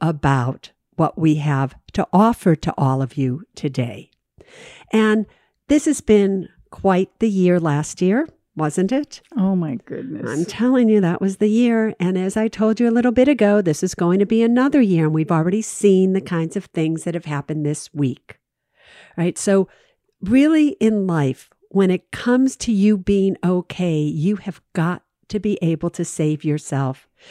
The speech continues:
Speaker 1: You've got to be able to support yourself. You've got to know what to do, when to do it, what not to do.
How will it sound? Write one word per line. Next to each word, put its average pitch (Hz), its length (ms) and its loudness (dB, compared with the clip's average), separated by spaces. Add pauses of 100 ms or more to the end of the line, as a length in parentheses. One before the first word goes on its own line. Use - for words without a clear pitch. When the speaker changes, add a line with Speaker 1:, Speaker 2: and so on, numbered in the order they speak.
(160)
Speaker 1:
You've 202 240 -6
got 196 240 -4
to 208 80 -8
be 196 140 -2
able 190 120 -6
to 202 80 -8
support - 640 -2
yourself. 143 440 -6
You've 151 280 -4
got 190 300 -4 (120)
to 214 140 -6
know 175 260 0
what 147 460 -2
to 233 100 -2
do, 202 260 6
when 175 360 0
to 214 120 -2
do 190 200 4
it, - 120 -2
what 139 200 -4
not 175 320 -2
to 214 100 0
do. 190 240 4